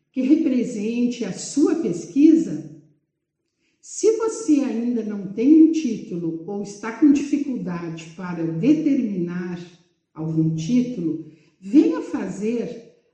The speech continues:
as oficinas de títulos que a Enciclosapiens vai oferecer no mês de fevereiro, nos dias dois e onze, no período da tarde e no período da noite, para facilitar a sua participação.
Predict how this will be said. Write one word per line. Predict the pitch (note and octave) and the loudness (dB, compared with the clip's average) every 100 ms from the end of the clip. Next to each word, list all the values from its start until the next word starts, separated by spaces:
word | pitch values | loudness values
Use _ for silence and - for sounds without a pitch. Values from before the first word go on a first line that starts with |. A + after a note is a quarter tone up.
| _ - | _ -8
as | A#3+ A#3 - - | -6 -6 -4 0
oficinas | F#4 - E4 - - C#4+ E4 C#4+ - | 0 2 2 2 2 8 8 8 2
de | F3+ - | -6 -12
títulos | - B3+ C4 B3 F#3+ - | -8 -6 -6 -6 -8 -10
que | - | -8
a | B3 | -4
Enciclosapiens | B3 - - A4+ G#4+ D4 - - B3 - A#3 G#3 | -4 -4 -4 -4 0 -2 -2 -6 -8 -6 -4 -4
vai | G3 F#3+ B3 E4 E4 | -6 -6 2 4 4
oferecer | E4 D4+ B3+ - - A3+ A3+ A3+ | 4 0 0 -4 -8 -4 -4 -2
no | G#3 | -4
mês | G3+ G#3 A3+ | -4 -2 -4
de | A3+ | -6
fevereiro, | - G#3 F3+ D#3+ E3 E3 A3 A#3 A3 | -12 -10 -6 -2 0 0 0 -2 -2
nos | G#3 F#3 F3+ | -4 -6 -6
dias | - A#3+ A3+ G3 F3+ | -6 -2 -2 -2 -6
dois | F3+ A3 D4 D#4+ E4 - - - _ | -4 0 4 4 2 -4 -14 -20 _
e | D4 D#4+ | 2 4
onze, | G#3+ G3 F#3+ E3 D3 - - _ _ _ _ _ - | 2 -2 -6 -8 -8 -10 -16 _ _ _ _ _ -8
no | G#3+ A3+ C#4+ | 0 4 4
período | E4+ E4 A3+ G3+ G3 G3+ | 6 6 6 2 -4 -6
da | A#3+ | -8
tarde | - C#4 C#4 E4 E4 | -8 -6 -2 -2 0
e | E4+ | 4
no | D#4+ | 6
período | D#4 C#4 B3 C4 B3+ | 6 4 2 0 0
da | A#3+ A3 | -2 -4
noite, | G3+ F#3+ A#3 C4 | -6 -6 -4 -6
para | - C#4 | -6 -8
facilitar | - - E4+ F#4+ - - D4 A#3+ - - G#3+ A#3 B3 | -8 -10 -10 -10 -8 -2 0 0 -4 -8 -10 -8 -8
a | |
sua | B3 - A#3 A#3 | -8 -6 -4 -4
participação. | A#3 A#3 - C4 B3+ A#3+ - - F#3+ D#3 D#3 - | -8 -10 -12 -12 -10 -12 -12 -10 -4 -2 -4 -8